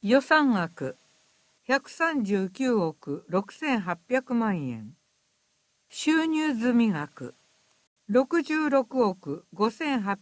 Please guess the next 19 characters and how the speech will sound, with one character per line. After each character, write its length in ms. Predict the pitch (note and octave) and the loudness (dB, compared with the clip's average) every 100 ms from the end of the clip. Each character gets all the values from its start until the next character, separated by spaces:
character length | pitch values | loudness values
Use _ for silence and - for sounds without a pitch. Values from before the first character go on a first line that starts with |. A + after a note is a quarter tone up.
| - | -2
百 260 | B3+ B3+ | -2 0
七 340 | A3+ A3 B3 B3 | -2 0 2 0
十 280 | F#3 E3 | -2 -4
二 180 | D#3 D#3 | -6 -6
万 360 | E3 F#3 F#3+ F3 | -6 -4 -2 -4
円。 320 | D#3 C#3 E3 _ _ _ _ _ _ _ _ _ _ | -6 -10 -14 _ _ _ _ _ _ _ _ _ _
収 360 | - D#4 D#4+ | -4 0 2
入 320 | D#4+ D#4 C#4 F#3+ | 2 2 2 2
率、 480 | C#3+ C3+ - A2+ - _ _ _ _ _ _ | -2 -6 -12 -16 -18 _ _ _ _ _ _
四 300 | A3 D4+ F4 | -2 0 0
十 240 | A#3 A3 G3 | 0 2 2
七 380 | G#3 A#3 A3 G#3 | 2 2 0 -2
点 300 | F3+ D#3+ D#3+ | -4 -4 -2
七 260 | F3 A#3+ | 0 0
パ 220 | B3+ A#3+ | 2 0
ー 100 | A#3 | 0
セ 140 | A3+ G3 | -2 -4
ン 100 | D#3+ | -6
ト。 260 | - A#2+ | -12 -20